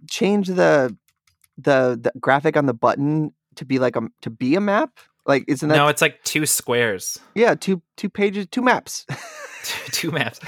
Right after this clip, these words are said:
Speaker 2: What is this, Uncharted?
Speaker 1: <laughs> Uh, you don't have a controller big enough for that many maps.
Speaker 2: <laughs>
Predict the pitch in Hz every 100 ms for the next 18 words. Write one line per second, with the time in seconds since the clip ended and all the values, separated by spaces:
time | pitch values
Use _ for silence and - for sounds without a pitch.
0 | - 175 156 127 131 127 131 139 185 -
1 | - - - 571 - 466 - 403 - -
2 | - 180 240 - - - 269 277 - 175
3 | 151 131 139 143 143 120 123 110 151 135
4 | 165 156 117 - 135 120 120 120 123 -
5 | - - - - 180